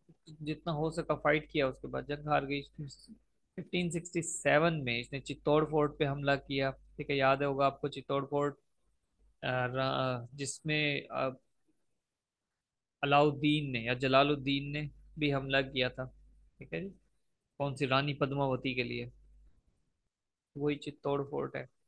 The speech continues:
Then fifteen सिक्सटी नाइन में इस-, इसके यहाँ सलीम पैदा हुआ,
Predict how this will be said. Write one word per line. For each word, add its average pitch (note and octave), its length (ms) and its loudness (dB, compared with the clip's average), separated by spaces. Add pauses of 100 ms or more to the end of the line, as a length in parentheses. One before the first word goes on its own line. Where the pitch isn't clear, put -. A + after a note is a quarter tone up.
(1120)
Then E3+ 320 0
fifteen F3 360 -2
सिक्सटी E3 280 -4
नाइन D3+ 240 0
में D3 300 0
इस-, - 400 -12
इसके - 260 -6
यहाँ C#3+ 220 -2
सलीम C#3+ 460 -2
पैदा C#3+ 280 0
हुआ, C#3 340 0